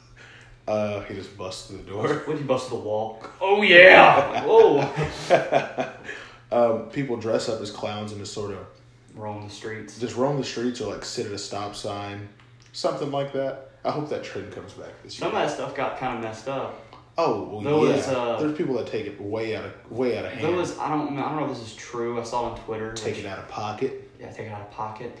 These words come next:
Speaker 2: Which, Twitter's not a valid place to get your news.
Speaker 1: It's not.
Speaker 2: But that a dude was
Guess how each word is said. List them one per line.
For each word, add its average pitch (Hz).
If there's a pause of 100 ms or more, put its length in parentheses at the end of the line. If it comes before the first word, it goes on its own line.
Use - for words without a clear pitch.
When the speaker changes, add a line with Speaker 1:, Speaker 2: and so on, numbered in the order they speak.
(240)
Speaker 2:
Which, 135
Twitter's 135
not 117
a 113
valid 113
place 113
to -
get 113
your 110
news. 110
Speaker 1:
It's 92
not. 113 (160)
Speaker 2:
But 120
that 117
a 120
dude 117
was 107